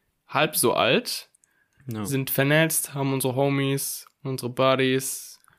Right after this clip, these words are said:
Speaker 1: und kennen unsere Leute
Speaker 2: <laughs> Ja.
Speaker 1: und haben auch studiumsmäßig, ich bin mir ziemlich sicher, dass man Studium und Arbeit nicht komplett gleichsetzen kann.
Speaker 2: Nee.
Speaker 1: Obwohl beides ein Ort ist, wo man hingeht, um irgendwas zu tun.
Speaker 2: Mhm.
Speaker 1: Aber ich glaube,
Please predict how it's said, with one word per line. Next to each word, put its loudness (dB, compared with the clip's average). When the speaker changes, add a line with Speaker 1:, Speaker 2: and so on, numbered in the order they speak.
Speaker 1:
und -8
kennen 0
unsere -2
Leute 2
Speaker 2:
<laughs> -20
Ja. -4
Speaker 1:
und -2
haben 4
auch 4
studiumsmäßig, 2
ich -8
bin 4
mir 4
ziemlich 2
sicher, 0
dass -6
man -4
Studium -4
und -4
Arbeit -2
nicht 2
komplett -2
gleichsetzen -2
kann. -8
Speaker 2:
Nee. -14
Speaker 1:
Obwohl 2
beides 4
ein 2
Ort 0
ist, -6
wo -2
man 0
hingeht, -2
um -6
irgendwas -4
zu -4
tun. -2
Speaker 2:
Mhm. -12
Speaker 1:
Aber -4
ich -2
glaube, 4